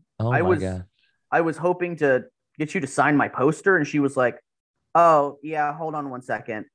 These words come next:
Speaker 2: and continued to text for, like, another minute. And I was like,
Speaker 1: <laughs>
Speaker 2: I was like, "Dude, is this the point where I just grab my poster and say, 'Fuck it'?" And I was like, "Man, I've already waited a couple minutes." So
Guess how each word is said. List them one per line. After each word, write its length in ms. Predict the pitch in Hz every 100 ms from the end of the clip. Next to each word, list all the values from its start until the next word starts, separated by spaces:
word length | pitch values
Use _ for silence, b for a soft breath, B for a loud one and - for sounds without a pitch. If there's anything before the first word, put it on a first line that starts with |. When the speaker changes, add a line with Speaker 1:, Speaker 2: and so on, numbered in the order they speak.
| _ _ -
Speaker 2:
and 180 | 147 151
continued 360 | 175 170 160
to 100 | 147
text 300 | 139 117 -
for, 120 | -
like, 200 | 147 131
another 420 | 107 104 104 107 104
minute. 280 | 107 110
And 80 | 113
I 40 | 113
was 120 | 123
like, 140 | 104
Speaker 1:
<laughs> 720 | 85 - - _ _ _ _ -
Speaker 2:
I 60 |
was 140 | 202 220
like, 120 | 202
"Dude, 260 | 214 214 214 _ _ -
is 120 | 175
this 160 | 190 226
the 100 | 220
point 220 | 196 160
where 100 | 139
I 80 | 135
just 240 | 127 131
grab 240 | - 123 120
my 140 | 113
poster 420 | 117 110 110 113
and 140 | 98 98
say, 180 | 110 85
'Fuck 320 | - 98 -
it'?" 200 | 101 - -
And 120 | 123
I 100 | 127
was 180 | 127 127
like, 160 | 131 135
"Man, 140 | 131
I've 100 | 139
already 160 | 156 107
waited 260 | 98 98
a 40 | -
couple 260 | 117 104
minutes." 300 | 101 107 -
So 360 | 135 113 113